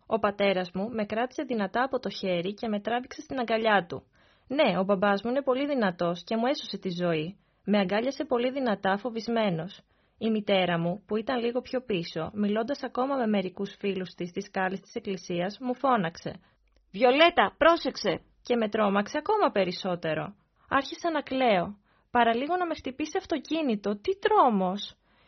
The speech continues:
Η μητέρα μου με μάλωσε, επειδή θεώρησε ότι εγώ δεν έδωσα προσοχή. Ωστόσο, ήταν η θολή όρασή μου που παραλίγο να με έκανε να πάθω ένα τύχημα. Πραγματικά χρειαζόμουν βοήθεια. Όταν ηρέμησαν όλοι, μετά από αυτή την τρομάρα, πήγαμε για φαγητό.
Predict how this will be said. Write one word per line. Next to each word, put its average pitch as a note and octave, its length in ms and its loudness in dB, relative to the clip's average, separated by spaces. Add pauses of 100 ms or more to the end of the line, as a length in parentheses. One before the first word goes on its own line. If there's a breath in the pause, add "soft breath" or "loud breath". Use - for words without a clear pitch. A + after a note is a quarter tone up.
(100)
Η C#4 120 0
μητέρα A3+ 500 4
μου A3 100 2
με B3 140 0
μάλωσε, C4 540 0
επειδή B3+ 280 -4
θεώρησε A#3+ 540 0
ότι B3+ 160 -2
εγώ A3+ 220 2
δεν E4 140 0 (100)
έδωσα B3 260 -2
προσοχή. F3+ 640 -6 (360 soft breath)
Ωστόσο, A#3 560 -2
ήταν G4 240 -4
η - 40 -4
θολή A#3+ 380 0
όρασή D#4+ 520 0
μου G#3+ 220 -6
που G#3+ 100 -14
παραλίγο G#3 540 2
να G3+ 120 4
με G3 180 2
έκανε F#3 340 0
να G#3 180 2
πάθω G3+ 320 2
ένα F#3+ 220 2
τύχημα. E3+ 580 -6 (460 soft breath)
Πραγματικά A#3 540 2
χρειαζόμουν G3+ 580 2
βοήθεια. F3 680 -2 (500 soft breath)
Όταν F4 300 0
ηρέμησαν C4 560 0
όλοι, F#3 460 2
μετά G3+ 300 -2
από B3 80 2
αυτή B3 160 -4
την A#3 180 -8
τρομάρα, F#3 640 2
πήγαμε F4+ 300 -2
για E4 100 0
φαγητό. B3 520 -2